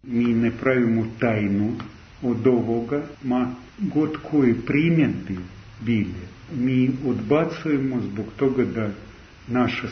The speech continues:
saradnja u ovoj oblasti potpuno, e, uklapa se u međunarodne obaveze i Rusije i Srbije. A ostalo možda nekome ne sviđa,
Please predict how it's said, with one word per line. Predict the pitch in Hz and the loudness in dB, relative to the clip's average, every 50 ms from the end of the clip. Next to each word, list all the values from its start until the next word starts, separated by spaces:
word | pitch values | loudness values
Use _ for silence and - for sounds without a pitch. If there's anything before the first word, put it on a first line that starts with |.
| - - | -8 -6
saradnja | 131 120 123 123 113 98 107 110 110 | -4 -2 0 0 0 0 0 -2 -2
u | 110 110 | -2 -2
ovoj | 107 107 117 143 | -2 -2 -2 -2
oblasti | 147 143 156 143 - - - 120 113 - - | -2 -2 -4 -6 -6 -8 -10 -10 -12 -6 -2
potpuno, | - 143 143 143 - - - 139 135 131 127 123 120 | 0 0 0 0 -4 -6 -2 0 2 2 4 2 2
e, | 113 110 113 120 - - - - - - - - 151 135 120 123 156 | 0 -2 -6 -10 -16 -18 -20 -20 -20 -20 -16 -12 -8 -6 -6 -4 -2
uklapa | 143 120 123 - 135 135 131 131 127 131 117 | -2 -4 -2 0 2 4 4 4 2 -2 -6
se | 113 - - 123 110 | -8 -8 -6 -6 -6
u | 107 113 117 113 113 113 - - - - - - - | -4 -4 -4 -4 -6 -8 -12 -16 -20 -20 -16 -8 -2
međunarodne | 117 123 123 - 123 117 113 107 120 123 120 113 107 92 104 110 117 127 | 2 2 2 2 2 0 0 0 0 0 0 0 -2 -2 -2 0 0 0
obaveze | 131 123 131 127 123 120 120 113 107 107 - 113 107 - - - - - - - - - | 0 2 2 2 4 4 2 2 0 -2 -6 -6 -8 -8 -10 -16 -20 -20 -20 -20 -10 -6
i | 139 131 135 135 | -2 0 2 2
Rusije | 135 135 131 127 131 - - - 117 107 107 - - - - | 2 2 2 0 -2 -4 -6 -6 -4 -4 -4 -6 -8 -6 -4
i | 123 113 | -4 -4
Srbije. | - - - 123 104 101 98 - - 67 - - - - - - - - - - - - - - - | -4 -4 -2 0 0 0 -2 -4 -6 -12 -14 -14 -16 -20 -20 -20 -20 -20 -20 -20 -20 -20 -20 -14 -6
A | - 107 110 | -2 2 4
ostalo | 117 139 170 185 175 - - 143 120 110 | 4 6 4 4 2 -2 -4 -2 -2 0
možda | 110 117 127 135 135 127 117 117 | 0 0 0 0 0 0 0 0
nekome | 117 127 135 127 - - 127 113 110 110 110 | 2 2 2 2 0 -2 -2 -2 -2 0 0
ne | 110 113 110 | 0 0 0
sviđa, | 110 - - 147 160 170 151 - - 151 | -2 -4 -4 -4 -4 -4 -4 -4 -4 -6